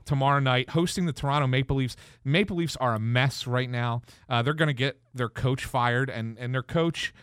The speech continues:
is a great coach, Mike Babcock, and they, they have just completely tuned him out. They, they are losing games and losing poorly.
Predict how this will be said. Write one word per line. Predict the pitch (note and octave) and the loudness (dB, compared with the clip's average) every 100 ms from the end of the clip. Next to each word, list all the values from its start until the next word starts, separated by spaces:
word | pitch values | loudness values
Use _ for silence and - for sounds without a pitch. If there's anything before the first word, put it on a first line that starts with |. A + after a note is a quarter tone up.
| _ | _
is | - B2 | -4 -2
a | A#2 | -2
great | G2+ G#2+ A#2+ B2 | -4 0 0 0
coach, | - F#2 F2 - | -6 -10 -10 -6
Mike | A#2 A#2 | -4 -4
Babcock, | A#2 G#2+ G#2+ G#2 F#2+ - - - - | -4 -6 -4 -6 -6 -10 -20 -20 -6
and | A#2 A#2+ | -4 -2
they, | C3 B2+ C3+ C#3 | -2 0 0 0
they | B2+ C3 | 0 0
have | C3 B2 A#2+ | 0 0 -2
just | A#2 A#2+ | -2 -2
completely | - A#2 C3+ D3+ C#3 | -2 -4 -2 -2 -4
tuned | - C#3 | -2 -2
him | C3 A#2 | 0 -2
out. | A2+ A2+ - _ _ | -2 -4 -8 _ _
They, | C3 | -8
they | C3+ C3 | -2 0
are | C3 B2+ | 2 2
losing | B2+ D3+ D3 C#3+ | 2 0 2 0
games | A#2+ B2+ B2 B2 A#2 | 0 0 0 -2 -4
and | A#2+ A#2 | -4 -2
losing | C3 B2 G#2+ F2+ | 0 0 -2 0
poorly. | - - C#3+ A#2+ F2+ D#2 | 2 4 2 0 -4 -12